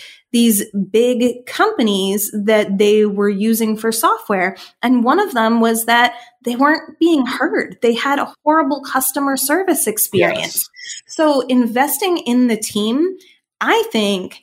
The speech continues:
Speaker 1: has been a huge part of the growth, because we needed the advertising, especially to get that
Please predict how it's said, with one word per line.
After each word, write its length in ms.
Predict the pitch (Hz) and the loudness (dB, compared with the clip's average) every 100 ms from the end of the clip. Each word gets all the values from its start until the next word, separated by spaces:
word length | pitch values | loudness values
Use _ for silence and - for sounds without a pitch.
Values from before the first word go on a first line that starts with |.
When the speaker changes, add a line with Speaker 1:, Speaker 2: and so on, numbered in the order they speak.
| _ | _
Speaker 1:
has 340 | - 247 233 202 | -6 0 0 2
been 600 | 220 233 226 220 214 214 - _ _ _ _ _ _ _ _ _ _ _ _ _ _ - | 2 2 2 0 -4 -8 -20 _ _ _ _ _ _ _ _ _ _ _ _ _ _ -4
a 60 | 233 | -4
huge 420 | - 349 415 440 | 0 2 2 -2
part 240 | - 247 220 | 0 2 2
of 80 | |
the 80 | 214 | 0
growth, 300 | 208 202 208 | 2 0 0
because 240 | 247 262 233 | 0 0 2
we 100 | 294 | 2
needed 260 | 453 466 | 2 2
the 140 | 320 214 | 2 2
advertising, 680 | 220 240 247 269 277 285 277 | 0 0 -2 -2 0 -2 -2
especially 760 | 226 - - 202 202 247 262 269 | -4 -4 -4 -6 -4 -4 -2 0
to 160 | 269 | -2
get 300 | 214 220 220 | -2 -2 -4
that 280 | 196 185 - | -4 -2 -4